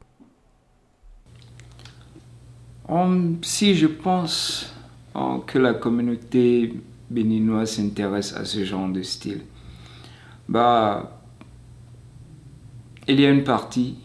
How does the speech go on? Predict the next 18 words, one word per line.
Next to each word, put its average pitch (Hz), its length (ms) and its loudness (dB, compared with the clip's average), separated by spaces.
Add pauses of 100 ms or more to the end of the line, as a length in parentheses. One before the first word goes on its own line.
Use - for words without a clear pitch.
(240)
des 113 160 2
gens 107 220 0
que 113 180 2
je 104 100 2
connais 104 420 -2 (580)
qui, 117 720 2 (840)
qui 139 160 4
jouent 117 240 0 (320)
ce 127 240 0
genre 107 280 0 (280)
de 110 140 -2
musique 107 760 -4
chez 117 240 2 (120)
eux 107 120 2
à - 20 2
la 101 140 2
maison. 98 440 -4 (720)
Et - 800 -6